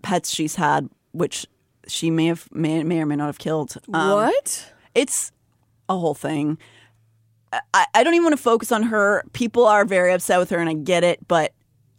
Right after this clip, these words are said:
Speaker 1: it's not surprising when you see how she was raised in such a dysfunctional home while also providing for her parents, who were scraping by before,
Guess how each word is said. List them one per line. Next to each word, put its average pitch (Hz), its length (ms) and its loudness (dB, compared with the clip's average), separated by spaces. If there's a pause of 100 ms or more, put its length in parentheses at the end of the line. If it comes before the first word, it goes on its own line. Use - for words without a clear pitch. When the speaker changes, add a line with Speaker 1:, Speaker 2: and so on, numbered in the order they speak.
(140)
Speaker 1:
it's 214 200 -2
not 214 320 2
surprising 220 960 0
when 202 180 -2
you 208 80 2
see 185 220 -4
how 180 140 2
she 170 180 -6
was 160 160 -4
raised 156 680 -4
in 160 300 0
such 160 180 -4
a 160 60 -6
dysfunctional 156 680 -6
home 160 500 -2 (440)
while 196 440 4
also 196 400 2
providing 175 680 0
for - 160 -8
her 156 120 -8
parents, - 720 -8 (640)
who 214 120 0
were 185 120 -2
scraping 175 480 -2
by 208 220 4
before, 156 560 -6